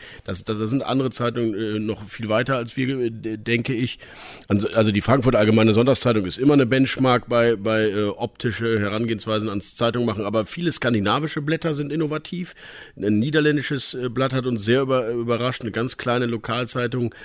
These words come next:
die im Grunde versucht, jeden Tag überraschende Akzente in der Optik zu setzen. Und darum geht's bei uns auch. Wie bekommen wir im Alltagsrhythmus, ähm, die überraschenden optischen Ideen,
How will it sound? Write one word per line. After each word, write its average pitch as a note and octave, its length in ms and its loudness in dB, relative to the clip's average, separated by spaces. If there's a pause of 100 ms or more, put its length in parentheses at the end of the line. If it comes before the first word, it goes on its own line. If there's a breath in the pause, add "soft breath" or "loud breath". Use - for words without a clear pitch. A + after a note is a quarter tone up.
(340 loud breath)
die A2 300 2
im G#2+ 140 -2
Grunde A2+ 300 2
versucht, G#2+ 380 -4
jeden A#2+ 320 -2
Tag - 260 -4
überraschende G#2 680 -4
Akzente A#2 500 -2
in G#2 160 -2
der F#2 100 -4
Optik G#2 340 -10
zu A2+ 100 -10
setzen. G#2+ 340 -6
Und F2 140 -8
darum A2 240 -2
geht's B2 200 -6
bei B2+ 120 -4
uns A#2 220 -2
auch. A#2 280 -2 (300 loud breath)
Wie B2+ 120 0
bekommen B2+ 440 2
wir A#2+ 180 2
im G#2 140 -2
Alltagsrhythmus, B2+ 1200 -2 (120)
ähm, A2 680 0
die G#2 260 -4
überraschenden A2 1040 -2
optischen G#2+ 800 -4 (360 loud breath)
Ideen, A2+ 760 2